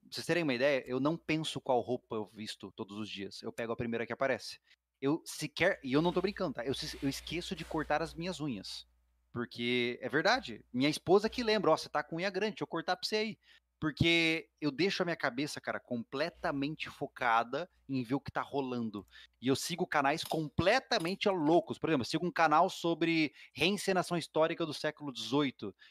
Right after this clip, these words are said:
Eu sigo um canal sobre, eh, os avanços da Starship da SpaceX. Eu sigo um canal de música erudita. E, então, eu sigo muitas coisas aleatórias, eh,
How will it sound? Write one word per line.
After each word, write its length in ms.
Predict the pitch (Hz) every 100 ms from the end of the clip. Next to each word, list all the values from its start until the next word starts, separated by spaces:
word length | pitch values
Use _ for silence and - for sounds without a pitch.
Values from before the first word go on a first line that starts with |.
| -
Eu 80 | 120
sigo 240 | 156 147
um 60 | 156
canal 420 | 147 139 156 160
sobre, 720 | - 156 160 147 151 147 139 - -
eh, 160 | 127 135
os 140 | 123
avanços 480 | 139 139 180 - 151
da 160 | 151
Starship 680 | 147 - 160 160 - 160 165
da 120 | 143 143
SpaceX. 760 | - 147 - 139 143 135 -
Eu 120 | 110
sigo 260 | 101 151 147
um 20 |
canal 380 | - 143 143 156
de 100 | 143
música 400 | 143 160 147 -
erudita. 600 | 143 127 - 165 - 107 - - -
E, 140 | 151 _ - 160
então, 240 | - 185
eu 140 | 180 143
sigo 260 | - 180 -
muitas 640 | 143 156 240 269 - 202
coisas 360 | - 165 165 139
aleatórias, 1000 | 135 139 180 - 143 123 123 170 - - - _ _ 110
eh, 360 | 117 113 113